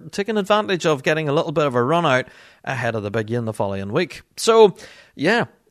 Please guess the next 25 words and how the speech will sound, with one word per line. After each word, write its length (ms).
ourselves 480
and 100
the 60
Big 160
Rab 220
Show, 180
we 160
do 220
hope 240
to 120
be 240
there, 260
but 200
whether 320
we 160
will 160
actually 300
be 100
live 260
streaming 380
or 60
doing 260
any 160
of 120
that, 240